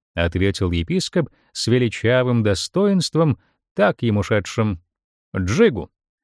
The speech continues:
В подобных случаях, считаю я, долг высшего духовенства подавать благой пример. Вы же не думали, что я отправлюсь в место, подобное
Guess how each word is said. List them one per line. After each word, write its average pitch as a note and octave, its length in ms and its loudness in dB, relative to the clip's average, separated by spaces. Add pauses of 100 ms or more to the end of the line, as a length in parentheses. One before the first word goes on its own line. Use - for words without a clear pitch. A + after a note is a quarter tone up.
(240)
В - 120 -20
подобных G#2+ 460 0
случаях, C#3 640 0 (140)
считаю G#2 480 0
я, D2 240 -6 (380)
долг G#2+ 420 -2
высшего C3 580 0
духовенства A#2+ 800 0 (300)
подавать E2+ 500 -2
благой F2 500 -2
пример. G#2 380 -2 (500)
Вы D#3 240 2
же D3+ 140 2
не D3+ 120 2
думали, G#3+ 420 2
что B2 220 -2
я A#2+ 180 2
отправлюсь A#2 640 0
в G2+ 60 0
место, A2+ 480 0
подобное G#2 680 0